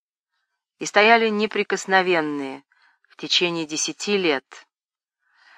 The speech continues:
что больше, чем в два раза превышало длительность разложения выхлопов двигателя. После посадки или отправки корабля – космопорт перекочёвывал на другое место.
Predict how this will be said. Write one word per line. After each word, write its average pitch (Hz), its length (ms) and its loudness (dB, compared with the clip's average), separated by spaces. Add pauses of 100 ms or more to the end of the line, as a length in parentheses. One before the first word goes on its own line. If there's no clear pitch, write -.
(140)
что - 680 4
больше, 190 540 2
чем 196 400 0
в 170 80 -18
два 175 320 4
раза 190 360 4
превышало 165 600 -2
длительность 175 640 -8
разложения 151 720 -4
выхлопов 147 560 -10
двигателя. - 680 -14 (1400)
После 208 260 -2
посадки 214 500 2
или 175 300 -2
отправки 165 580 0
корабля – 151 560 0 (500)
космопорт 190 760 0
перекочёвывал 202 880 -4
на 202 180 -4
другое 165 460 -6
место. 113 580 -16